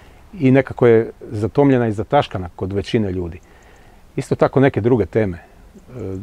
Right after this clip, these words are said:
ovaj festival je teško objasniti u dvije rečenice ovih nekoliko minuta. Ono što bi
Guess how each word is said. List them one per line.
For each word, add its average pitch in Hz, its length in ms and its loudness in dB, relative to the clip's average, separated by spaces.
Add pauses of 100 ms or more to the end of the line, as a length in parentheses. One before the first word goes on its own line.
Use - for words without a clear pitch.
(520)
ovaj 160 180 4
festival 147 360 2
je 120 80 4 (200)
teško 131 760 2
objasniti 110 640 0
u 101 300 -4
dvije 113 320 2
rečenice 117 540 -2
ovih 117 180 -2
nekoliko 98 420 -4
minuta. 98 380 -8
Ono 120 140 -2
što 113 380 -2
bi 104 220 0